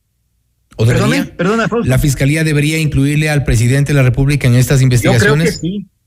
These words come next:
Speaker 2: Yo, yo, yo digo que sí, por supuesto, porque no pueden haber, eh, ecuatorianos de primero y segundo nivel, y el presidente de la República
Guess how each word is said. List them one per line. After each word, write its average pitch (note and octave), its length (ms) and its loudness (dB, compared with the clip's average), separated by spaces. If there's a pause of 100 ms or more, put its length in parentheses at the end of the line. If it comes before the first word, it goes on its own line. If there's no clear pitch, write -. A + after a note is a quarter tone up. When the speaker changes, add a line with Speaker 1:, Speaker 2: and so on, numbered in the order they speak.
(120)
Speaker 2:
Yo, G#3+ 380 0 (120)
yo, E3 380 0
yo F3+ 200 -2
digo G3+ 220 -2
que D3+ 120 -8
sí, G3 320 -6 (240)
por C#3 100 -4
supuesto, D3+ 640 -2 (300)
porque E3 280 -2
no F3+ 160 2
pueden A#3+ 260 -2
haber, G#3+ 360 -2 (300)
eh, F3+ 220 -8
ecuatorianos F3+ 840 -6
de D#3+ 220 -6
primero F3 420 -2
y G#3+ 40 -2
segundo G3+ 340 -4
nivel, F#3+ 320 -2
y E3 100 -2
el F3+ 80 -2
presidente A3 460 -2
de A3 80 0
la F#3+ 100 -2
República G#3+ 640 -6